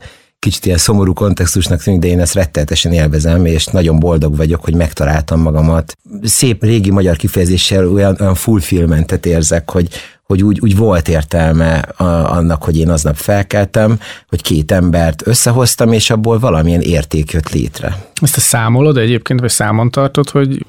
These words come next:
Speaker 2: mennyi ilyen sikeres matchmakinget
Speaker 1: Nem.
Speaker 2: van, vagy volt?
Speaker 1: Olyan szinten nem, hogy, ö, hogy néha szégyellem magamat emiatt.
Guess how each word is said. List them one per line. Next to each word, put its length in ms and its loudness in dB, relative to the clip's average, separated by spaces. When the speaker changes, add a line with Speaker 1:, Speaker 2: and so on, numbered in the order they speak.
Speaker 2:
mennyi 260 2
ilyen 180 0
sikeres 720 -2
matchmakinget 760 0
Speaker 1:
Nem. 140 2
Speaker 2:
van, 220 0
vagy 180 0
volt? 360 -2
Speaker 1:
Olyan 240 2
szinten 460 0
nem, 460 2
hogy, 800 0
ö, 480 2
hogy 160 0
néha 200 2
szégyellem 500 0
magamat 440 0
emiatt. 580 0